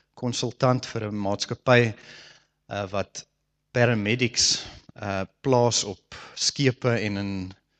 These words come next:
ver afgeleë plekke, in die Sudan, in die Noordsee, in Egipte, in Irak, oral, en as hulle in die moeilikheid is, dan bel hulle vir my. Ehm, so ek werk vir so 'n maatskappy ook, ek is 'n konsul-,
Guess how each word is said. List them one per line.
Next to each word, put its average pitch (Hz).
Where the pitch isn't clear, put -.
ver 135
afgeleë 117
plekke, 113
in 87
die 95
Sudan, 107
in 98
die 95
Noordsee, 107
in 101
Egipte, 113
in 95
Irak, 98
oral, 113
en 92
as 95
hulle 107
in 123
die 123
moeilikheid 113
is, 107
dan 95
bel 92
hulle 101
vir -
my. 87
Ehm, 101
so 131
ek 120
werk 113
vir -
so -
'n 143
maatskappy 113
ook, 135
ek -
is -
'n -
konsul-, 107